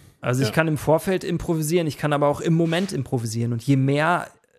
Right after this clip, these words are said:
Speaker 1: Tools ich sozusagen, je mehr Kompetenzen ich habe,
Speaker 2: Ja, impro-,
Speaker 1: desto,
Speaker 2: improvisieren
Speaker 1: desto
Speaker 2: klingt so ein bisschen negativ.
Speaker 1: Ja, ja, ich
Speaker 2: Also
Speaker 1: weiß, ich weiß.
Speaker 2: improvisieren, äh, hat keinen guten Ruf.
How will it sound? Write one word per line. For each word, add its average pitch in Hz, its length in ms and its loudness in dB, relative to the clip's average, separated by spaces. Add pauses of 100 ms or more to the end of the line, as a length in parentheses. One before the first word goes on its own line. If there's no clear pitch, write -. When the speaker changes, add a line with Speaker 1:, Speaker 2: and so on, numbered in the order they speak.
(180)
Speaker 1:
Tools 196 640 0
ich 135 140 -6
sozusagen, 127 680 0
je 135 100 0
mehr 160 180 0
Kompetenzen 147 960 -6 (380)
ich 156 220 -2
habe, 139 140 6 (120)
Speaker 2:
Ja, 202 100 4
impro-, 208 120 2
Speaker 1:
desto, 185 400 0
Speaker 2:
improvisieren 156 680 4
Speaker 1:
desto 151 100 -10 (520)
Speaker 2:
klingt 160 360 2
so 139 120 0
ein 143 80 2
bisschen 151 280 2
negativ. 143 360 4
Speaker 1:
Ja, 123 120 4
ja, 131 60 4
ich 131 60 4
Speaker 2:
Also 131 240 4
Speaker 1:
weiß, 127 220 4
ich 117 100 -6
weiß. 135 60 0 (100)
Speaker 2:
improvisieren, 143 580 4
äh, 135 180 -4
hat 135 220 0
keinen 135 180 2
guten 139 140 -4
Ruf. 123 260 2